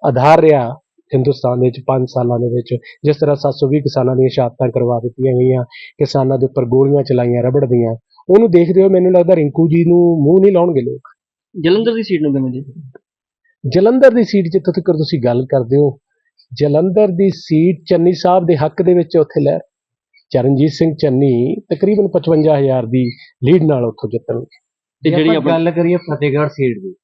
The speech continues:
Speaker 3: ਤੇ ਡਾਕਟਰ ਅਮਰ ਸਿੰਘ ਜੀ ਕਾਂਗਰਸ ਤੋਂ ਨੇ, ਜੇ ਪੀ ਜੀ ਆਮ ਆਦਮੀ ਪਾਰਟੀ ਤੋਂ ਨੇ, ਜਾਂ ਖਾਲਸਾ ਜੀ ਨੇ ਅਕਾਲੀ ਦਲ।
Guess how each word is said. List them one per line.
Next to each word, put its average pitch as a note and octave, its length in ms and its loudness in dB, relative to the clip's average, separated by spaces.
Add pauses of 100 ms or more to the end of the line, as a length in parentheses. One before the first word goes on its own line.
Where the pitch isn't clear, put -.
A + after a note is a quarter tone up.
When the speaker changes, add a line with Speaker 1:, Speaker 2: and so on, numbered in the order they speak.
(500)
Speaker 3:
ਤੇ C#3 80 -16
ਡਾਕਟਰ D3 320 -4
ਅਮਰ C#3+ 200 0
ਸਿੰਘ C#3+ 220 -4
ਜੀ D3 100 -6
ਕਾਂਗਰਸ A#2 380 -6
ਤੋਂ A2+ 160 -14
ਨੇ, G#2+ 160 -12 (460)
ਜੇ C#3+ 140 0
ਪੀ D3 200 -6
ਜੀ D3 320 -6 (100)
ਆਮ B2+ 160 -4
ਆਦਮੀ B2 360 -4
ਪਾਰਟੀ A#2+ 320 -6
ਤੋਂ A#2+ 180 -12
ਨੇ, C3 140 -14 (380)
ਜਾਂ D3 200 -2
ਖਾਲਸਾ C3+ 420 -4
ਜੀ C3 180 -4
ਨੇ C3+ 160 -6
ਅਕਾਲੀ A#2+ 420 -10
ਦਲ। G#2 140 -14